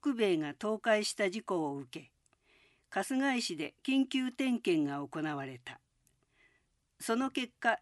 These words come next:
どうであったのか、ピックアップされた箇所、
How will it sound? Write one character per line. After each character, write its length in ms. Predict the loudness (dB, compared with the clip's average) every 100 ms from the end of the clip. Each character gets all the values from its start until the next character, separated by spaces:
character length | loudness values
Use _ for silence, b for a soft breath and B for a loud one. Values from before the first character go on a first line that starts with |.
| -4
ど 160 | -2 0
う 60 |
で 140 | 2 0
あ 80 |
っ 60 | 0 -2
た 120 | -6
の 120 | -6
か、 200 | -10 -16 _ _ _ _ _ _ _ _
ピ 100 | -8
ッ 60 | -8 -2
ク 120 | 0
ア 80 | 0
ッ 40 |
プ 180 | 0 -6
さ 140 | -2
れ 140 | -2 0
た 140 | -2
箇 200 | -2 -6
所、 140 | -8